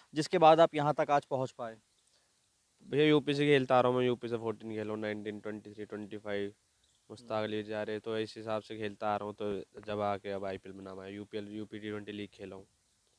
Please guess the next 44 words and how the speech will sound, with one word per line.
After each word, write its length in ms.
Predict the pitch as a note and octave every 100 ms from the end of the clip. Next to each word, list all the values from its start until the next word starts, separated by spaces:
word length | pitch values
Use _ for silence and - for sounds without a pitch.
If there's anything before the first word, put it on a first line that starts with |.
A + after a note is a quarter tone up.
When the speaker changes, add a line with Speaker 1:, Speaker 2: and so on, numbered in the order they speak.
| _ _ _ _ A#2+ A#2 _ _
Speaker 1:
तो 60 | F3
कितने 300 | F#3+ A3+ A3+
घंटे 240 | G#3 G3+
प्रैक्टिस 380 | G3 F3+ F#3+ E3+
होती 220 | D#3 D3
है 80 | C#3
रोज़? 240 | B2 A2 - _ _ _ _ _ _ _ _ _ -
Speaker 2:
रोज़ 240 | A#2+ B2+
भैया 240 | B2 B2 B2+
सात 280 | B2 A#2 A2+
आठ 100 | A2
घंटे 220 | A2 G#2+
प्रैक्टिस 320 | A2 - A2
हो 80 | G#2
जाती 320 | G2 - G2
है, 120 | G#2 - _ _ _ _ _ _ _
क्योंकि 180 | - A#2+
पूरे 200 | A#2+ A#2+
दिन 140 | A#2+ A#2
क्रिकेट 280 | A#2 A#2
ही 60 | A#2
खेलता 240 | A2 G#2
हूँ 80 | A2+
मैं, 60 | A2+
और 80 | A2
कुछ 140 | G#2+
करता 260 | G#2+ - G#2
नहीं, 100 | G#2+
तो 200 | A2 G#2+
ग्राउंड 300 | G#2+ G#2 G#2+
में 100 | G#2
रहता 260 | G2 -
हूँ, 140 | G2+ G2+ _ _ _ _
तो 80 | -
हिसाब 140 | G#2 G#2+
Speaker 1:
हम्म। 100 | G2+
Speaker 2:
से 120 | G2+
पूरे 160 | G#2+
दिन 140 | G2+ G2+
ग्राउंड 260 | F#2+ G2
में 80 | G2
रहता 260 | F#2+ F2 _
हूँ। 80 | _ _ _ _
Speaker 1:
हम्म। 160 | A2